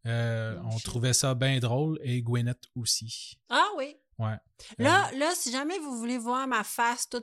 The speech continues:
Speaker 2: le long, là, on est sur YouTube aussi parce que je peux pas
Speaker 1: <laughs>
Speaker 2: toujours réagir à tous les mots que tu dis. Fait que je fais des faces. Fait que si
Speaker 1: Ouais.
Speaker 2: ça vous intéresse, allez sur YouTube.
Speaker 1: <laughs>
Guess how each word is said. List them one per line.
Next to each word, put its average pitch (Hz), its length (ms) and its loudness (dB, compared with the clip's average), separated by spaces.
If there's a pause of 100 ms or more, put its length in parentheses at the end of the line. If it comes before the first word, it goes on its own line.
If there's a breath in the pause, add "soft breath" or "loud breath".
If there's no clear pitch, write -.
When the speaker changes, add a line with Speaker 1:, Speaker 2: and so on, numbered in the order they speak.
Speaker 2:
le 208 200 -2
long, 214 220 -4
là, 208 220 -4
on 190 160 -2
est 202 80 -2
sur 196 200 -6
YouTube 180 460 -6
aussi 180 320 -8
parce 185 160 -2
que 190 80 10 (180)
je 196 60 10
peux 233 140 4
pas 302 180 10
Speaker 1:
<laughs> - 0 -
Speaker 2:
toujours 254 600 8
réagir 226 520 2
à 214 100 4
tous 247 380 -4
les 214 140 0
mots 214 300 0
que - 160 -8
tu 208 80 -6
dis. 208 260 -6
Fait 226 160 -4
que - 40 -10
je - 40 -2
fais 240 120 2
des 226 200 0
faces. 208 520 2
Fait 196 120 -6
que - 80 2
si - 40 8
Speaker 1:
Ouais. - 80 8
Speaker 2:
ça - 60 6
vous 240 140 0
intéresse, 262 520 0
allez 226 180 -2
sur 214 200 -2
YouTube. - 640 2
Speaker 1:
<laughs> - 500 2